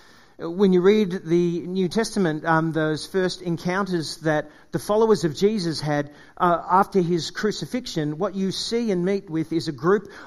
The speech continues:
of very scared, afraid men and women who were trying to hide from the Romans. Uh, but yet, um, just a few days later, uh, there's this, this new found optimism because of a resurrection. And then fifty days later,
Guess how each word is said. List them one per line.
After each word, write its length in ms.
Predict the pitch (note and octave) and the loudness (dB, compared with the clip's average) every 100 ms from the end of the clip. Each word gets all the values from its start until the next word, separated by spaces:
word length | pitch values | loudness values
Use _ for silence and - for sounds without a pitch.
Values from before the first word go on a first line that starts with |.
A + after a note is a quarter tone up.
| - | -2
of 320 | F3 E3 D#3+ D3+ | 4 4 2 -4
very 400 | E3+ D#3 A3+ B3 | 2 6 6 4
scared, 520 | B3 - - F#3 F3 F3 | -2 -6 0 2 2 0
afraid 680 | D#3+ - F3 F#3 F#3+ E3+ C#3+ | -6 -6 2 4 6 2 2
men 240 | E3 F#3+ | 0 2
and 180 | F#3 E3+ | 2 2
women 380 | A3+ F3+ C3 C#3 - - | 2 0 -2 -6 -16 -4
who 100 | F#3 | -2
were 40 | |
trying 260 | F#3+ G#3 G3+ | 0 2 2
to 40 | |
hide 340 | F3+ G#3 G3 F#3+ | 0 4 4 2
from 160 | G3 | -2
the 60 | F#3 | -2
Romans. 640 | F3+ G3+ F3 A2 A2 - - - - _ | 0 0 0 -4 -10 -16 -20 -20 -20 _
Uh, 100 | F3 | -4
but 240 | E3+ G3+ G3+ | 4 4 6
yet, 320 | G#3+ G#3+ - - - | 2 2 -12 -20 -2
um, 280 | E3+ F3 | 0 2
just 180 | F#3 A#3+ | -2 -2
a 60 | F#3+ | -2
few 180 | - A#3+ | 0 2
days 260 | A#3+ A#3+ | 4 4
later, 320 | F#3 D3+ E3+ G3+ - - | 2 2 0 -4 -14 -6
uh, 120 | E3 | -6
there's 340 | C#3+ F#3 F#3+ | 2 4 4
this, 320 | F#3 F#3 - - | 2 -2 -2 -6
this 260 | F3 F3 | -4 -2
new 360 | F#3+ G3+ G#3+ G#3+ - | 2 2 2 0 -6
found 280 | D#3 G3 F#3+ - | -2 0 0 2
optimism 800 | A#3+ A#3+ G#3+ F#3+ E3+ E3+ E3+ E3+ | 0 0 2 2 2 0 -2 -4
because 280 | F3+ G#3 E3 | 0 2 2
of 100 | D#3+ | 2
a 60 | |
resurrection. 760 | E3 F#3+ D#3 E3+ G#3 G#3+ F3 D#3+ | 2 2 0 0 -2 -4 -2 0
And 100 | E3+ | 2
then 120 | E3+ | 0
fifty 380 | E3 B3 B3 G#3 | 0 -4 -4 0
days 340 | F#3+ F3+ D3+ | 2 2 2
later, 400 | G3 G3 D#3+ D3 | 0 0 0 -2